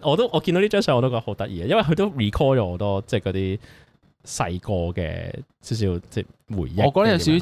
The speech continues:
Speaker 2: 就係，
Speaker 1: 定點樣？
Speaker 2: 即係始終你係咪都市小朋友定點樣咧？
Speaker 1: 嚇。
Speaker 2: 即係你都市就人口密集啲，大家會比較容易有摩擦嘅地方啦。
Speaker 1: 嚇。
Speaker 2: 咁所以我哋成長嘅時候係伴隨住太多規矩要守咯。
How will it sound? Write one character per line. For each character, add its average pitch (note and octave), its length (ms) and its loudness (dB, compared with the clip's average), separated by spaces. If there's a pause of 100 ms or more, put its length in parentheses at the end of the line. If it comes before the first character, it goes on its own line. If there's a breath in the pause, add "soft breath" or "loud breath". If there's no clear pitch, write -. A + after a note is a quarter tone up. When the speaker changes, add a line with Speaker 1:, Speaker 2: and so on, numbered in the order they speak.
(140)
Speaker 2:
就 C#3+ 60 6
係， - 40 4
Speaker 1:
定 G#2+ 120 2
點 F2+ 100 -4
樣？ - 60 -10
Speaker 2:
即 E3+ 120 -2
係 - 140 -10
始 C#3 60 -2
終 C3+ 80 2
你 C3+ 200 2
係 A#2+ 40 2
咪 G#2 140 2
都 C#3+ 280 2
市 G2+ 260 -6
小 A2 160 -4
朋 A#2+ 160 0
友 F2 60 -4
定 D#2+ 160 -8
點 F2+ 140 -6
樣 G2+ 80 -4
咧？ F#2+ 240 -4
Speaker 1:
嚇。 B2+ 80 0
Speaker 2:
即 D3 60 4
係 C#3+ 40 4
你 B2 100 2
都 C3+ 200 2
市 A2+ 180 -2
就 A2 120 0
人 F2 160 -2
口 A2 120 0
密 A#2+ 120 2
集 G#2+ 140 -2
啲， A#2+ 300 0
大 G#2+ 200 0
家 A2+ 220 2
會 G2 460 0
比 G#2 200 -2
較 A2+ 280 4
容 G2 240 0
易 G#2 220 0
有 G2 240 0 (200)
摩 A2 280 2
擦 B2 160 -2
嘅 A#2+ 160 -2
地 G2+ 80 0
方 A2 200 0
啦。 G#2+ 220 -2
Speaker 1:
嚇。 G#2+ 240 0 (200)
Speaker 2:
咁 D#3 120 2
所 F#3+ 160 2
以 F3 80 4
我 A#2 180 2
哋 A2+ 180 2
成 G2 260 -2
長 A2 180 2
嘅 D3 100 2
時 G#2 160 -2
候 F#2 100 -2
係 A2+ 160 2
伴 A#2+ 160 0 (120)
隨 F#2+ 300 -6
住 - 80 -8
太 A#2+ 280 2
多 B2+ 220 4
規 C3+ 280 0 (140)
矩 G#2 100 -2
要 G2 60 -2
守 - 220 -6
咯。 F#2+ 240 -2